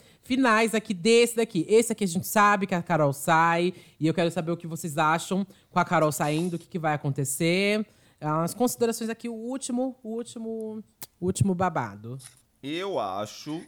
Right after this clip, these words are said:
Speaker 2: que a Carol saindo vai ser o que faltava pro chão do Projota cair. E aí eu tô curioso pra saber qual vai ser a jogada dele. Porque ele sabe que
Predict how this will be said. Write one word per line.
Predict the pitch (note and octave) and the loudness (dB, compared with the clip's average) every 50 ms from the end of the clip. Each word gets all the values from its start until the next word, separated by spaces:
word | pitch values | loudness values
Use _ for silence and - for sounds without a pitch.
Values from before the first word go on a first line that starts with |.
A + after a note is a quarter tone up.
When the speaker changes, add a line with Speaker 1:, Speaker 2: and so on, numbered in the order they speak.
| _ _ _ | _ _ _
Speaker 2:
que | - - B2+ B2 | -14 -8 -6 -6
a | A#2 A#2 | -6 -6
Carol | - - C3+ B2 A#2 B2 C3+ | -6 -8 -6 -4 -4 -4 -4
saindo | C3+ - C3 A2+ A2+ A#2 A#2+ B2+ B2 | -6 -8 -8 -10 -10 -8 -8 -10 -8
vai | A2 A#2+ A#2 | -8 -8 -8
ser | A#2 - - - B2+ B2 B2+ B2 B2+ B2+ B2 - _ _ _ _ _ _ _ _ _ _ | -8 -10 -10 -10 -8 -8 -6 -6 -6 -8 -8 -10 _ _ _ _ _ _ _ _ _ _
o | - D3 | -12 -12
que | C#3+ - - E3 | -10 -10 -10 -12
faltava | - - - E3 F#3 B3+ - _ - D3 C3 B2+ C3 C3 C#3 D3 D3+ E3+ - _ _ _ _ _ _ - | -10 -8 -8 -8 -8 -8 -10 _ -6 -4 -2 -2 -2 -4 -4 -4 -6 -6 -8 _ _ _ _ _ _ -12
pro | - C#3+ D3 | -8 -8 -8
chão | C#3 - - C#3 B2+ B2 C3 | -8 -8 -8 -6 -6 -6 -6
do | C3+ C#3+ | -6 -6
Projota | C#3 - C#3 C3 B2 A2+ B2 - - D3+ | -4 -2 -2 -2 -2 -4 -6 -10 -12 -14
cair. | - - C3+ C#3+ D#3+ D3 G2+ F2 E2+ - _ _ _ _ _ _ _ - | -12 -8 -8 -6 -6 -6 -8 -10 -12 -16 _ _ _ _ _ _ _ -12
E | - A2 A2 G#2+ | -8 -6 -4 -2
aí | G#2 A2 A2+ A#2 A2+ A2+ A2+ | -2 -2 -4 -4 -4 -4 -4
eu | A2+ A#2 B2 B2+ | -4 -4 -4 -6
tô | - _ _ - B2 | -8 _ _ -6 -6
curioso | B2 - C#3 C#3 D3+ D3+ B2+ C3 C#3 C#3+ | -6 -6 -6 -4 -4 -2 -4 -4 -6 -6
pra | C#3+ C3+ | -8 -8
saber | - C3 B2 B2+ | -8 -6 -8 -8
qual | B2 - C3 A#2+ | -8 -8 -8 -6
vai | C3+ C3+ | -6 -6
ser | C3 - C#3+ | -6 -6 -6
a | C3 C3 | -6 -6
jogada | B2 C3 C3 C3 B2+ B2+ C#3+ | -6 -6 -6 -6 -6 -6 -6
dele. | C#3+ C3 A2 G2+ G2 F#2+ F#2+ G2 _ _ _ _ _ | -6 -6 -6 -6 -6 -8 -10 -14 _ _ _ _ _
Porque | - B2+ B2+ - D3 | -10 -8 -8 -6 -6
ele | C#3+ D3 D3 D3+ | -6 -4 -6 -6
sabe | - - D3+ C3+ C#3+ E3 D#3 | -8 -8 -8 -8 -8 -8 -10
que | - - - D3 D3 D3 D3+ C#3+ _ | -12 -10 -8 -6 -6 -6 -6 -8 _